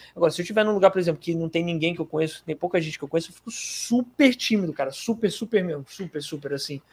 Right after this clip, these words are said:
Não, é bizarro, assim. Então, tipo, eu, por isso que eu acredito que talvez seja uma persona dele, porque a pessoa segu-, não é um personagem, mas é, tipo, é um lado dele. Na vida não necessariamente é tão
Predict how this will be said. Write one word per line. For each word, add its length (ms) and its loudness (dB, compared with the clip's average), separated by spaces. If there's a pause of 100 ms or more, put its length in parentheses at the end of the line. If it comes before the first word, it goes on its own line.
(380)
Não, 140 -2
é 80 4
bizarro, 500 6
assim. 300 -8
Então, 420 -4
tipo, 400 -2
eu, 120 4
por 120 -2
isso 100 0
que 60 4
eu 40 6
acredito 360 0
que 80 -20
talvez 240 6
seja 180 2
uma 80 4
persona 380 -2
dele, 220 -2
porque 200 -8
a 40 -4
pessoa 280 -4
segu-, 340 -2 (280)
não 120 4
é 40 8
um 60 4
personagem, 600 4
mas 240 -4
é, 80 4
tipo, 200 -4
é 40 2
um 80 2
lado 280 2
dele. 360 0
Na 140 -2
vida 240 -6
não 100 -4
necessariamente 440 -2
é 60 -20
tão 180 -2